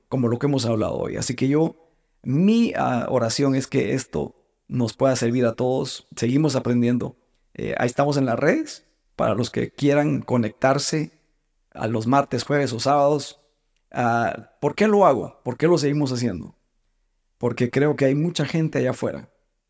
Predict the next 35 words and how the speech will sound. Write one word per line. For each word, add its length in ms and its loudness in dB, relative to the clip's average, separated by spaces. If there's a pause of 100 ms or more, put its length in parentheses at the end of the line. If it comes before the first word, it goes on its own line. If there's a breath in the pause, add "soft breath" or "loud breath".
(240)
en 140 2
las 120 0
redes, 540 -6 (680)
que 100 -4
necesita 920 -2
una 180 2
oportunidad. 640 -2 (520)
Gente 440 -2
que 160 2
ya 160 4
su 120 -2
corazón 680 -2 (640)
se 180 -4
enfrió, 360 4 (640)
pero 220 0
todavía 460 2
hay 120 2
ahí 420 0
una 220 -4
pequeña 340 -2
esperanza, 580 -8 (720)
que 80 -2
el 80 0
Señor 340 0
puede 480 -2
tocar 280 -2
sus 180 -4
corazones 460 -2
y 60 -8
regresar 920 -6
a 160 4
los 180 0
caminos 480 0
de 120 -4
Dios. 320 -12